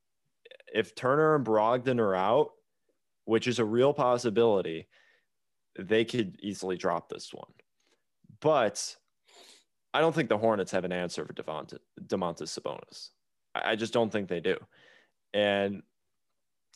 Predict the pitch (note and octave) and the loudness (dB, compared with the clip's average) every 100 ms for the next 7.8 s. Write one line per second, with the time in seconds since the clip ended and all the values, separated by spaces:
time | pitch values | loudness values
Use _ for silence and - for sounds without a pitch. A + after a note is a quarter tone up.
0 | _ _ A#2+ B2+ - C3+ C3 C3+ C3 B2 | _ _ -6 -4 0 2 4 2 0 -4
1 | - _ _ _ _ - B2+ F#3+ C#3 D3 | -10 _ _ _ _ -4 2 4 4 4
2 | D#3 - A2+ G#2 F2+ - D#3+ - D#3+ E3 | 2 2 4 4 2 2 0 2 2 4
3 | C3 G2 - G2+ F#2 F2+ F#2+ F2 F#2 C#3 | 4 2 0 0 2 0 -2 -2 2 2
4 | A#2 C#2 - - _ _ _ _ - G#2+ | 2 -2 -8 -18 _ _ _ _ 0 0
5 | F#2+ B2+ A#2 - C#3 B2 - - - G2 | 2 2 2 2 4 2 -2 -14 -6 -2
6 | G2 G2+ G#2 G#2 G#2+ G2+ - F#2 G#2 A2+ | -2 0 2 2 0 -2 -4 -8 -2 0
7 | A#2+ F#2+ E2+ G#2 A2 F#2+ D2+ - | 0 -2 -4 0 2 0 0 -6